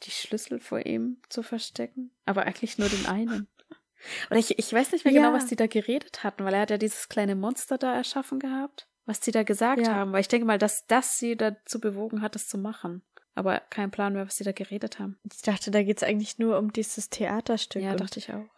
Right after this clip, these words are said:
Speaker 2: dass sie eine Puppe gebraucht haben und er wollte das aber zeichnen.
Speaker 1: Ja, keine Ahnung. Also das habe ich wirklich nicht verstanden.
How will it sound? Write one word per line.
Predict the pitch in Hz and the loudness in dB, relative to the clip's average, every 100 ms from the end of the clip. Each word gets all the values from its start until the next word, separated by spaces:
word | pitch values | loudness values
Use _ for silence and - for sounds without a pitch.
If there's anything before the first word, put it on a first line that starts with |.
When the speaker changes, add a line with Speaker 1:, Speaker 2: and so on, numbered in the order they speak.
| _ - | _ 0
Speaker 2:
dass | 196 - | 0 4
sie | |
eine | 202 190 | 4 4
Puppe | - 214 254 | 2 6 6
gebraucht | 247 226 226 233 - | 6 4 2 2 -2
haben | 240 202 | -2 0
und | 196 185 | 0 0
er | - 208 | 2 4
wollte | 202 196 208 | 4 2 -2
das | 202 - | -6 -4
aber | 196 190 | -6 -6
zeichnen. | - 190 196 196 190 - _ _ 185 | -6 -6 -6 -8 -8 -10 _ _ 2
Speaker 1:
Ja, | 190 185 | 4 4
keine | 180 196 185 - | 0 -4 -4 -4
Ahnung. | 180 185 - - - | -4 -8 -12 -20 -6
Also | - 196 196 | 0 0 0
das | 202 - | -2 0
habe | 196 | 0
ich | 190 | 0
wirklich | 190 190 | -4 -6
nicht | 202 - | -8 -8
verstanden. | 208 - 202 | -8 -8 -10